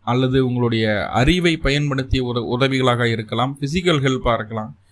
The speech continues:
எதுனாலும் சரி, ஏதோ ஒரு வகையில நீங்க தேவைப்படுறீங்க உங்க ஃபேமிலிக்கு. ஃபேமிலியை விட்டு விலக வேண்டாம், ஒதுங்க வேண்டாம் அப்படிங்கிறது கூட இருக்கிறவங்களுடைய விருப்பமா இருக்கும் இந்த காலகட்டம். கண்டிப்பா வருமானத்தை அதிகரிக்கிறதுக்கு உண்டான முயற்சிகள் இந்த காலகட்டம் உங்களுக்கு நடக்கும்.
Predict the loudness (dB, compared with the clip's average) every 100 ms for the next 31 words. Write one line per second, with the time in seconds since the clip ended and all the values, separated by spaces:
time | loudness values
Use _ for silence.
0 | _ _ 2 4 2 2 2 0 0 2
1 | 2 0 0 -2 -2 -4 -4 0 0 2
2 | 0 -2 -4 -6 -10 -6 -4 -4 -8 -12
3 | -16 -16 -20 _ _ _ _ -2 2 2
4 | 2 2 -2 2 0 0 -12 _ -2 0
5 | 0 0 -2 -2 -4 -4 -4 -2 -2 0
6 | 0 0 -4 -4 -4 -4 -2 -2 0 0
7 | -2 -4 -2 -2 -2 0 2 2 2 0
8 | -2 -4 -4 -6 -10 -10 -10 -10 -12 -18
9 | -20 _ _ _ _ _ -20 -20 -10 -2
10 | 2 2 2 0 0 -8 _ _ -20 _
11 | 2 2 4 0 0 0 4 4 4 2
12 | 0 0 0 0 2 4 4 2 2 0
13 | 0 -4 -4 -2 0 0 -2 -6 -6 -6
14 | -8 -8 -8 -8 -12